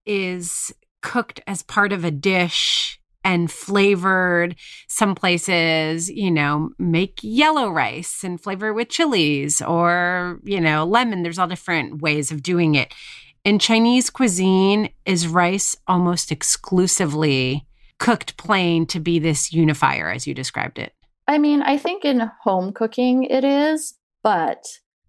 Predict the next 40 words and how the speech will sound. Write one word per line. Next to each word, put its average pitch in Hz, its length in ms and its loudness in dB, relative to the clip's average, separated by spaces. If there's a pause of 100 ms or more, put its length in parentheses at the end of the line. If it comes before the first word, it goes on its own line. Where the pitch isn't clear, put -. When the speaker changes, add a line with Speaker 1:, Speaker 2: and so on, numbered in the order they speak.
(120)
Speaker 2:
rice 190 420 0
is 190 180 -6
also, 180 680 -2 (320)
it 208 100 4
is 233 200 2
also 180 360 -2
cooked - 280 -10
with 160 180 -8
other 151 340 -4
things. - 500 -8
So 160 560 0 (280)
it's 185 200 -4
sometimes 196 440 -4
cooked - 300 -6
in 185 100 -8
a 175 80 -6
clay 170 400 -2
pot, 175 680 0
and 180 180 -6
they, 165 200 -2 (120)
um, 165 200 -2
we 170 100 0
put 175 200 -4
a 170 40 2
lot 160 220 0
of 160 160 -2 (100)
cured 165 380 0
meats 156 260 0
on 247 120 2
top, 277 300 0
like 240 140 0
Chinese 220 400 2
Speaker 1:
Mm. 170 60 0
Speaker 2:
sausage 190 720 2
Speaker 1:
Mm-hmm. 170 140 2
Speaker 2:
or, 175 380 2
you 190 140 -6
know, 165 180 -2
cured 185 360 -2
pork. 170 440 0